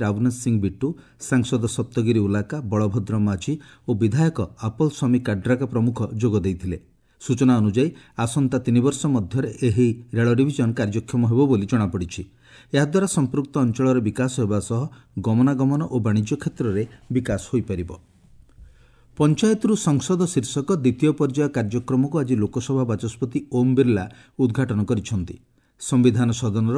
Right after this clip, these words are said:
କେନ୍ଦ୍ରୀୟ କକ୍ଷରେ ଆୟୋଜିତ ସ୍ୱତନ୍ତ୍ର କାର୍ଯ୍ୟକ୍ରମରେ ବାଚସ୍ପତି ଶ୍ରୀ ବିର୍ଲା ଏହାକୁ ଉଦ୍ଘାଟନ କରି କହିଛନ୍ତି, ପଞ୍ଚାୟତିରାଜ ଅନୁଷ୍ଠାନଗୁଡ଼ିକ ଦେଶର ଗ୍ରାମ ବିକାଶ ଏବଂ ଆତ୍ମନିର୍ଭର ଭାରତ ସ୍ୱପ୍ନକୁ ସାକାର କରିବା ଦିଗରେ ପ୍ରମୁଖ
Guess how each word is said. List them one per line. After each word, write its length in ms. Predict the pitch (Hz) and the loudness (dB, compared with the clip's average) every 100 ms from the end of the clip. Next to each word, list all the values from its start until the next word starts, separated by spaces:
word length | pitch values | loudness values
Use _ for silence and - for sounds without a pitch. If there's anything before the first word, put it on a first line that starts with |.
| 147 | 0
କେନ୍ଦ୍ରୀୟ 300 | 120 110 117 113 | 2 2 2 0
କକ୍ଷରେ 380 | 110 - 120 110 | -4 -4 -2 0
ଆୟୋଜିତ 320 | 104 107 - | 0 -2 -6
ସ୍ୱତନ୍ତ୍ର 500 | 104 120 - 117 104 | -6 -6 -2 -2 -2
କାର୍ଯ୍ୟକ୍ରମରେ 680 | 101 101 87 120 151 135 98 82 - - - | -4 -4 -4 -2 0 0 0 -4 -14 -20 -6
ବାଚସ୍ପତି 580 | 110 113 120 - 123 120 | -2 -2 -4 -4 -4 -2
ଶ୍ରୀ 200 | - 107 95 | -2 -2 0
ବିର୍ଲା 260 | 101 110 151 - _ - | 0 0 -4 -10 _ -4
ଏହାକୁ 220 | 120 120 120 | -2 0 -2
ଉଦ୍ଘାଟନ 360 | 98 135 156 156 | 0 -2 0 0
କରି 140 | 139 123 | 0 0
କହିଛନ୍ତି, 500 | 113 107 123 117 165 - _ - | 0 0 0 0 -2 -8 _ -2
ପଞ୍ଚାୟତିରାଜ 600 | 117 110 160 160 165 143 | 0 0 0 0 0 2
ଅନୁଷ୍ଠାନଗୁଡ଼ିକ 680 | 113 110 - 156 147 120 90 87 - - - | 0 0 -2 0 2 0 -2 -8 -12 -20 0
ଦେଶର 380 | 113 127 156 147 107 | 2 4 2 0 0
ଗ୍ରାମ 180 | 110 113 135 | 2 4 4
ବିକାଶ 280 | 117 117 110 165 | 2 0 -2 -2
ଏବଂ 200 | 147 110 123 120 | -2 -2 -2 -4
ଆତ୍ମନିର୍ଭର 600 | 123 - 123 131 135 143 151 | -6 0 2 2 2 0 0
ଭାରତ 300 | 117 120 117 | 0 -2 -2
ସ୍ୱପ୍ନକୁ 460 | 110 113 - 113 110 | -4 -6 -2 -2 -2
ସାକାର 340 | - 113 113 101 | -4 -4 -4 -2
କରିବା 280 | 113 113 | 0 0
ଦିଗରେ 320 | 143 156 104 117 - _ - | 0 0 -2 -4 -10 _ -2
ପ୍ରମୁଖ 300 | 123 123 | 2 2